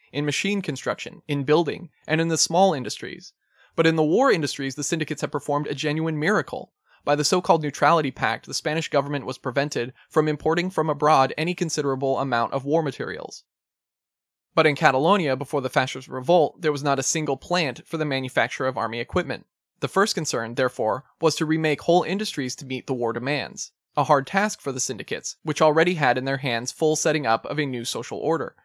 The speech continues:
But they performed it with an energy and a technical efficiency that can be explained only by the workers and their boundless readiness to make sacrifices for their cause.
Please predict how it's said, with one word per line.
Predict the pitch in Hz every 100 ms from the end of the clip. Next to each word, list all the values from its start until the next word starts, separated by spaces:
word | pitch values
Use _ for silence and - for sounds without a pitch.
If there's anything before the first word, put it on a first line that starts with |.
| _ _
But | 156 147
they |
performed | 156 170 - 240 214
it | 131
with | 147 147
an | 147 -
energy | 175 190 151 143
and | 139 143
a |
technical | - 170 147 147
efficiency | 131 180 196 160 - 113 - _
that | 160
can | 156 160
be | 147
explained | - 165 160
only | 151 156 185 196
by | 143
the | 123
workers | 123 156 - 113
and | - 151
their | 139
boundless | 131 135 156 -
readiness | 139 147 131 120
to | -
make | 147 135
sacrifices | 139 135 147 113 110 123
for | - 120
their | 92
cause. | - 156 147 64 -